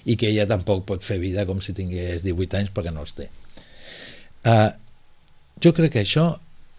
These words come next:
passa bastant. Eh, vull dir, no, no, no, no, eh, el que vull dir és que el que passa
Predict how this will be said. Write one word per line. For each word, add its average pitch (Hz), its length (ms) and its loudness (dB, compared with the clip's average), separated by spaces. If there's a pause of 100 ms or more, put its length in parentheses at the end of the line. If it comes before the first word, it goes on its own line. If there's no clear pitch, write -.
(400)
passa 156 420 0
bastant. 90 680 -2 (200)
Eh, 113 160 -10
vull 120 220 6
dir, 101 220 0
no, 131 180 0
no, 131 240 -2
no, 156 160 4
no, 160 120 2 (280)
eh, 123 180 4 (280)
el 117 80 0
que 113 80 2
vull 135 160 6
dir 151 140 6
és 131 120 2
que 127 100 2
el 110 120 2
que 107 140 2
passa 139 460 2